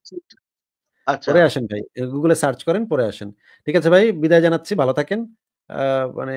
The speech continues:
Speaker 2: এই আজকে দেখি পুরা হিন্দুরা আমাকে ছেঁকে ধরছে, পুরা মানে সব হিন্দুরা ছেঁকে ধরছে দেখি। বি-, বিষয়টা কি? আচ্ছা, পেরি ভাই কেমন আছেন?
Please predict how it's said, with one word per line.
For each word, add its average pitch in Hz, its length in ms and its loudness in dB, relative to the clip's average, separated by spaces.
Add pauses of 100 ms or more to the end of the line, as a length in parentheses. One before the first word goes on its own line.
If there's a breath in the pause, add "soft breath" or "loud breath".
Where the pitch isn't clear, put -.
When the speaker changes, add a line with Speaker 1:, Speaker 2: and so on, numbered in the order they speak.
Speaker 2:
এই 131 200 -6
আজকে 147 240 -6
দেখি 160 200 -4
পুরা 165 240 2
হিন্দুরা 156 400 2
আমাকে 143 240 -2
ছেঁকে 160 220 -6
ধরছে, 113 380 -8
পুরা 123 320 -6
মানে 120 220 -8
সব 131 200 -4
হিন্দুরা 127 300 -6
ছেঁকে 123 220 -10
ধরছে 104 260 -10
দেখি। 101 220 -16
বি-, 110 180 -10
বিষয়টা 127 320 -6
কি? - 160 -16
আচ্ছা, - 880 -20
পেরি 180 200 8
ভাই 185 120 6
কেমন 170 220 6
আছেন? 113 240 -2